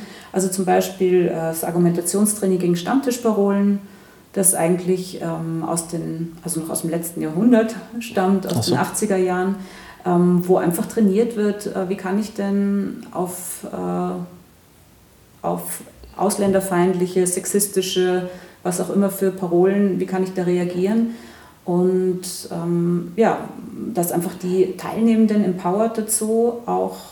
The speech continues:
Speaker 1: ähm, sich zu wehren oder eben nicht nichts zu sagen, weil das ja meistens dann als Zustimmung missverstanden wird, sondern eben, ähm, ja, Zivilcourage zu zeigen und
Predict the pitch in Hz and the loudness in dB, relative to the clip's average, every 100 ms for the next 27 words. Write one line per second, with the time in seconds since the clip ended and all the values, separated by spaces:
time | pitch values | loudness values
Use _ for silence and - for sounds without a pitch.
0 | - - 185 185 185 202 - 202 165 180 | -20 -12 -6 -4 -4 -6 -4 0 2 4
1 | 208 226 208 190 185 180 180 - - - | 4 4 2 0 0 0 -2 -8 -18 -8
2 | - 185 190 220 - 202 277 - - - | 0 4 4 2 2 4 4 4 -2 0
3 | 196 175 165 165 175 226 247 - - - | 0 2 2 2 2 2 -2 -10 -20 -20
4 | - 175 185 185 190 180 185 - 190 - | -6 -2 -2 -2 -2 -2 -2 -2 -4 -2
5 | 185 185 175 170 - - - - - - | -2 -2 -2 -2 -2 -4 -10 -20 -20 -10
6 | 262 262 190 180 175 180 - - 196 180 | -6 -2 0 2 2 0 -4 -8 -2 -2
7 | 180 - 160 165 185 170 202 - 190 185 | -2 -4 -6 -4 -4 -2 -4 -6 -6 -4
8 | - 208 - 190 196 196 208 - - - | -4 -4 -4 -2 0 0 -2 -6 -20 -20
9 | - - - 208 185 190 196 196 208 - | -20 -20 -12 -8 -4 -4 -2 -2 -2 -2
10 | 294 208 175 - - - 190 233 - 180 | -4 -4 -8 -14 -20 -10 -6 -4 -4 -2
11 | 175 175 175 - - 180 185 208 208 185 | -2 -4 -10 -10 -6 -2 0 0 -2 -4
12 | 185 | -6